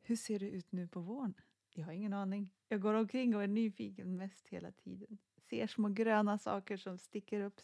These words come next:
lite, lite försiktigt i rabatterna. Gläds med alla små tecken på vår som nu kommer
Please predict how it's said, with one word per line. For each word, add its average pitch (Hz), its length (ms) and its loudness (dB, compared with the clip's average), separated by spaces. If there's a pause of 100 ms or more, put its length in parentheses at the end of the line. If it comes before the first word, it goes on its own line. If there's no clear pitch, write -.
(160)
lite, 294 420 0
lite 254 280 -2
försiktigt 208 600 -8
i 185 60 -6
rabatterna. 165 580 -12 (840)
Gläds 180 440 0
med 180 240 -2 (300)
alla 208 460 2
små 202 240 -4
tecken 190 460 -6
på 190 100 -6
vår 185 380 -2
som 190 260 -2
nu 185 100 0
kommer 180 580 -6